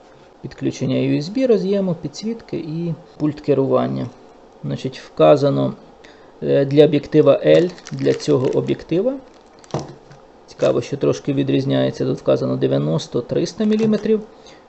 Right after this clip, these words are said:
відстань до об'єкту. Тут вказано вісімдесят п'ять сто дев'яносто.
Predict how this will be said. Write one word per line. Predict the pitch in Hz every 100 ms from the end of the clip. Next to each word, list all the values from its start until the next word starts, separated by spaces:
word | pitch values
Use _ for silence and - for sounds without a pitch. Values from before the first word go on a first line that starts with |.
| -
відстань | 160 - 165 160
до | 160
об'єкту. | 156 151 165 - 160 135 -
Тут | 131
вказано | - - 127 131 127 123
вісімдесят | 123 135 135 - 127
п'ять | 127 123
сто | - 127
дев'яносто. | 131 131 160 226 214 -